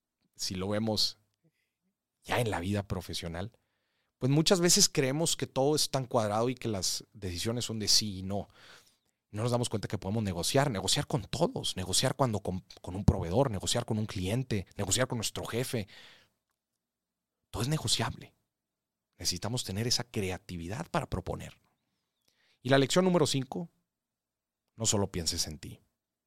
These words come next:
No, es fácil caer en nuestras, en,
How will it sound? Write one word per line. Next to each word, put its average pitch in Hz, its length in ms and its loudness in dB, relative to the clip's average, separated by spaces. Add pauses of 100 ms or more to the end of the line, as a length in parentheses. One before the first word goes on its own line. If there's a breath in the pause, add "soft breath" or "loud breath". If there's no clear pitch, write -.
(1000)
No, - 140 -20 (220)
es - 520 -8
fácil 110 520 2
caer 95 280 -4
en 101 100 -6
nuestras, - 500 -6 (640 soft breath)
en, 82 280 -10